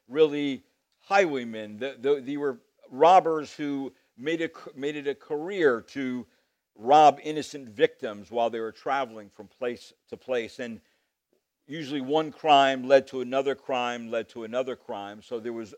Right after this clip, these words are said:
many things going on as, uh,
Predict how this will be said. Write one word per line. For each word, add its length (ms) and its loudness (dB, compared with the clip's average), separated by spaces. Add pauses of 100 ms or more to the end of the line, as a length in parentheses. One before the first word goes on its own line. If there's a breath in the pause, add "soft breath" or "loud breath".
many 320 -6
things 420 -10
going 400 -4
on 460 -6 (440)
as, 540 -12 (320)
uh, 300 -2